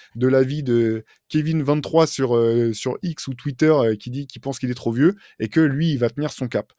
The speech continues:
Maintenant, ça empêche pas que, effectivement, ça fonctionne mieux avec un vrai meneur de jeu dans, dans, dans le cinq majeur. Ça, c'est, on s'y attendait,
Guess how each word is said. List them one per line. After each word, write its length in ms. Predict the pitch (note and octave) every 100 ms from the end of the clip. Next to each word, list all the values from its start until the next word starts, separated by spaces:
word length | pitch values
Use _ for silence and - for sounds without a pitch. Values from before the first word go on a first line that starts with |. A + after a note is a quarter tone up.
| _ _
Maintenant, 520 | A2+ B2 C3+ F3+ F#3+ - _ -
ça 160 | -
empêche 320 | C#3 C#3 C#3
pas 160 | - D#3
que, 100 | C3
effectivement, 640 | A#2 B2+ A#2 - C3 F#3
ça 160 | G3+ A#2
fonctionne 380 | C3 B2 B2+ C#3
mieux 160 | D3
avec 220 | B2 A2
un 60 | A#2
vrai 160 | A2 A#2
meneur 240 | B2 A#2
de 100 | A#2+
jeu 140 | A#2+
dans, 240 | B2+ A2 F2
dans, 300 | A2+ A2 B2+
dans 240 | B2 A2+
le 60 | A2
cinq 260 | - A2
majeur. 340 | A2 A#2 D3+ B2+ - - -
Ça, 180 | - C#3
c'est, 320 | B2+ B2 A2 G#2 G2+ _ _ _ _ _ -
on 80 | B2+
s'y 160 | -
attendait, 400 | A#2+ A2+ A#2+ F#3+